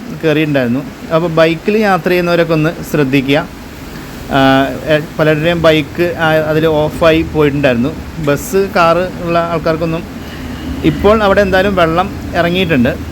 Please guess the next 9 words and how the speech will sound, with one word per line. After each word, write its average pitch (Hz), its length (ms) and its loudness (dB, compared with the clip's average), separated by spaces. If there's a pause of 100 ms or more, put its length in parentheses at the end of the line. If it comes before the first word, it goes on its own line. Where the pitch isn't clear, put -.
(280)
മ-, 143 220 2
നഗരസഭ, 147 420 2 (1000)
ആ, - 20 4 (400)
ഊജാലുകളൊക്കെ 160 580 2 (100)
വന്ന് 151 200 0 (100)
ഒന്ന് 151 220 -2
വൃത്തിയാക്കി 156 480 -2
കഴിഞ്ഞപ്പം 147 400 0 (360)
വെള്ളമെല്ലാം 147 480 4